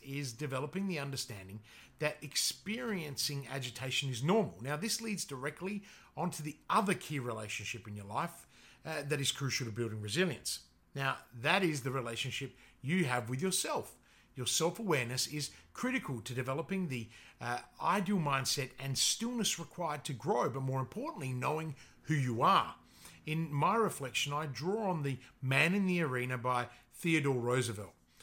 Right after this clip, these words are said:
And it goes a little like this. "It is not the critic who counts, not the man who points out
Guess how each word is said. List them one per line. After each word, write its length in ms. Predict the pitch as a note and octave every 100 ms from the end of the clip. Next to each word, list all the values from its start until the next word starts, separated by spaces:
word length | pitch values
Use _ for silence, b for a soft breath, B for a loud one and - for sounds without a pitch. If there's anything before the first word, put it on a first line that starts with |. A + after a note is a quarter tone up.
| B B
And 280 | C#3 C#3+ C#3
it 100 | D3+
goes 220 | F#3 G3+
a 40 |
little 220 | G3 E3+ D3+
like 120 | A#2+
this. 200 | G#2+ -
"It 120 | C#3
is 180 | E3+ C#3
not 320 | D3+ F#3 -
the 80 | A3+
critic 380 | - G3 - -
who 100 | D#3
counts, 440 | - D3 F#2+ -
not 220 | B2 G#2+
the 80 | A2+
man 380 | A#2 A#2 C#3+ F3+
who 100 | G3
points 400 | - F#3+ G3 -
out 240 | B2+ C3